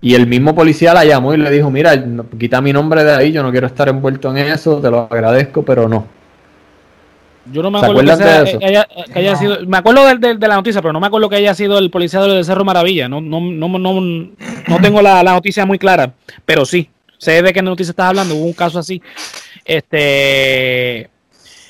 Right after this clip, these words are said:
Speaker 2: y vamos,
Speaker 1: Sí, era,
Speaker 2: este
Speaker 1: era un parque que, que estaban inaugurando, entonces Lorna Soto le puso el nombre de uno de los policías, que según entiendo era el líder de los policías en ese entonces,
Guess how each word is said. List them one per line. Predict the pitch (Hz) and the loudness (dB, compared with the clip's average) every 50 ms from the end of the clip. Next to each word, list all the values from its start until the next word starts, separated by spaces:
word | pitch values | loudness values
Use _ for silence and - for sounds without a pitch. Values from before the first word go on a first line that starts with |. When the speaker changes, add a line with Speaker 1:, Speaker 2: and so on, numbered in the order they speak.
| _ _ _ _ _ _ _ _ _ _ - | _ _ _ _ _ _ _ _ _ _ -14
Speaker 2:
y | 165 156 | -12 -6
vamos, | 139 156 - 147 151 | -2 0 2 4 4
Speaker 1:
Sí, | 160 | 6
era, | 160 160 175 | 6 6 6
Speaker 2:
este | 175 160 151 | 4 4 4
Speaker 1:
era | 156 185 | 4 4
un | 202 - 139 | 4 2 2
parque | 139 170 185 190 180 - 170 156 135 | 4 4 4 2 2 0 -2 -2 0
que, | 147 135 131 127 120 _ | 0 -2 -2 -4 -6 _
que | - 147 135 131 127 | -2 0 0 0 0
estaban | - - 143 135 151 165 170 | 0 0 0 2 2 2 2
inaugurando, | 180 185 185 185 180 175 175 170 175 180 185 190 185 180 175 | 2 2 2 2 2 2 2 2 2 2 0 0 -2 -2 -2
entonces | 151 143 143 131 - 160 | -2 -2 -4 -6 -4 -4
Lorna | 156 151 143 135 131 120 113 | -2 -2 -2 -2 -2 -4 -4
Soto | - 135 131 131 156 151 | -4 -6 -4 -2 0 0
le | 156 151 | 0 0
puso | 156 165 156 - 156 | 0 -2 -4 -2 -2
el | 151 151 | -2 -2
nombre | 160 170 175 180 180 156 139 | -2 -4 -2 -2 0 0 0
de | 131 | 0
uno | 127 120 123 127 131 135 | 0 0 -2 0 0 2
de | 135 | 2
los | 143 139 139 | 2 2 0
policías, | 139 - 151 139 139 139 139 - 180 170 147 135 - - - - - _ _ _ _ | -2 -2 0 2 2 2 2 4 4 4 4 4 2 -4 -14 -20 -20 _ _ _ _
que | - 120 123 123 120 120 - - _ _ _ _ _ | -2 0 2 2 2 0 -4 -14 _ _ _ _ _
según | - - 123 113 113 117 123 139 | -6 -4 -2 -2 0 0 -2 -2
entiendo | 143 135 143 156 160 170 165 151 139 | -2 -2 -2 0 0 0 2 2 2
era | 131 139 | 2 2
el | 135 127 | 2 0
líder | 123 135 143 151 147 135 131 131 131 | 2 2 2 4 4 2 2 0 -4
de | - - - 123 123 120 | -10 -14 -6 -2 -2 -2
los | 120 120 | -2 -2
policías | - - 123 117 117 113 - 139 135 135 | -2 -2 -2 -2 -2 -2 -2 0 0 0
en | 139 143 | 0 -2
ese | 139 - 147 | -2 -2 -2
entonces, | 139 135 - 156 160 160 - 165 143 | -4 -4 -4 -6 -6 -6 -4 -2 -2